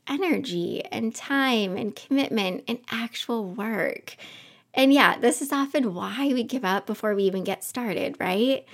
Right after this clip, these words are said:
Because it's harder for us adults to get present. But the hard work is so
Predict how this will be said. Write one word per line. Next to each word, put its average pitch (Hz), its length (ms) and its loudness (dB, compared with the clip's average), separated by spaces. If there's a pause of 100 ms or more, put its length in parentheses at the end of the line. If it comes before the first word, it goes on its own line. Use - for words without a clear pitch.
(420)
Because 277 240 2
it's 254 160 0
harder 277 580 0
for 269 160 -6
us 233 160 -4
adults 190 440 -4
to 208 100 -8
get - 260 -12
present. 208 600 -10 (680)
But 247 180 -4
the 240 100 0
hard 262 520 -2
work - 480 -6
is 226 200 -4
so 240 600 0